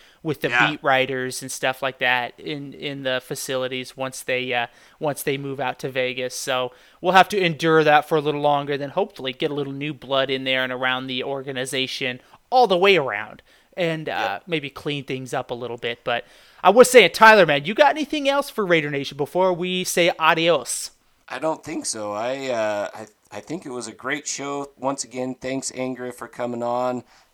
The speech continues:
Speaker 2: uh,
Speaker 1: Yes.
Speaker 2: and, uh, joining us bums over here and, uh, <laughs> having fun and, and indulging us. So, uh, really appreciate it. Uh, Raider Nation, go check them out if you're already not. Ladies of Darkness, uh,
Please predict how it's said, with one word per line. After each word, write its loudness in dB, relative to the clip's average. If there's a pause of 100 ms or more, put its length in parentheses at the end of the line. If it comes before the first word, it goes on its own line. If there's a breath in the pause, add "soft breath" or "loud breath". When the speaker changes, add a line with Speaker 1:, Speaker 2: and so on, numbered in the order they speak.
Speaker 2:
uh, -14
Speaker 1:
Yes. -8
Speaker 2:
and, -10
uh, -12
joining -6
us -6
bums -4 (300 soft breath)
over -12
here -6
and, -8
uh, -2 (280)
<laughs> -20
having 2
fun 2
and, -4 (100)
and -6
indulging -6
us. -6 (400 soft breath)
So, -10
uh, -6 (380)
really -6
appreciate -10
it. -8 (160)
Uh, -6
Raider -8
Nation, -8
go -8
check -10
them -6
out -2
if -12
you're -6
already -6
not. -4
Ladies -8
of -12
Darkness, -6 (460 soft breath)
uh, -6